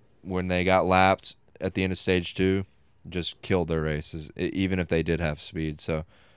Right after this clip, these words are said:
yeah, no, Eric Jones ended up being a disappointment. Um, you gotta have handling, and you gotta be able to save tires, and they just missed the mark on that end, so.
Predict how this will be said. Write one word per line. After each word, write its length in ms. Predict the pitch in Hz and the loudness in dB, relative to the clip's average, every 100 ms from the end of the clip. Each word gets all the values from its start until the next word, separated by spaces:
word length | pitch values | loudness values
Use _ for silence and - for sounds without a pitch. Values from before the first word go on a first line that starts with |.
| - | -6
yeah, 240 | 117 107 | 4 4
no, 140 | 87 92 | 4 2
Eric 240 | 101 110 | 4 4
Jones 260 | 104 104 98 | 2 -2 -2
ended 260 | 82 104 | -6 -2
up 100 | 95 | -2
being 160 | 95 92 | -2 -4
a 60 | 87 | -4
disappointment. 720 | 87 85 - 85 82 85 82 _ - _ _ - | -6 -8 -6 -6 -4 -8 -8 _ -20 _ _ -6
Um, 400 | 87 85 85 87 | -2 -2 -4 -6
you 60 | 87 | 4
gotta 200 | 107 120 | 6 6
have 160 | 123 | 2
handling, 500 | 113 117 131 139 139 | 2 -2 -2 -4 -2
and 200 | 98 92 | -4 -4
you 60 | 87 | 0
gotta 220 | 95 104 | 2 4
be 60 | 110 | 2
able 100 | 107 | 0
to 60 | |
save 240 | - 104 98 | 2 0 0
tires, 480 | 95 107 113 80 | 2 2 2 -2
and 140 | 82 82 | -4 0
they 100 | 92 | 0
just 340 | 110 107 - | 0 -4 -4
missed 300 | 92 95 - | 0 2 2
the 60 | 90 | 0
mark 280 | 90 87 85 | 2 0 -2
on 120 | 80 | -6
that 200 | 78 78 | -4 -6
end, 240 | 76 76 | -6 -8
so. 220 | - 85 | -8 -10